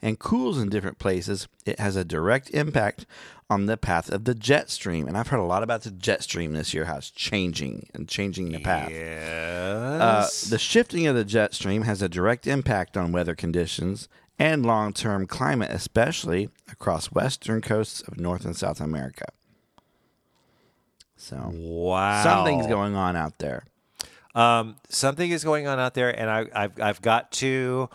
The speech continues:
Speaker 2: Okay, this is gonna tie into what I'm looking at now because it's, we're supposed to have an update, and I am updating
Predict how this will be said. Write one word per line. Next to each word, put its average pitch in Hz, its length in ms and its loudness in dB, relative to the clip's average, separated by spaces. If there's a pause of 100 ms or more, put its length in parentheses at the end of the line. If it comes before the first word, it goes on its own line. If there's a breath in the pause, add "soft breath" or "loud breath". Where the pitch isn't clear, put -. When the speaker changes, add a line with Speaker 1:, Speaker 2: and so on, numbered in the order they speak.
(180 loud breath)
Speaker 2:
Okay, 120 180 -2
this 113 220 0
is 135 40 -4
gonna 131 220 0
tie 139 280 2
into 120 180 0
what 117 160 2
I'm 113 80 -2
looking 113 360 0
at 95 80 -4
now 104 200 -2
because 95 500 -2
it's, 98 220 -4 (100)
we're 95 160 -2
supposed - 280 -2
to 92 60 -8
have 92 160 -4
an 82 200 -8
update, 85 560 -4
and 87 200 -8
I 82 120 -6
am 80 200 -8
updating 80 720 -10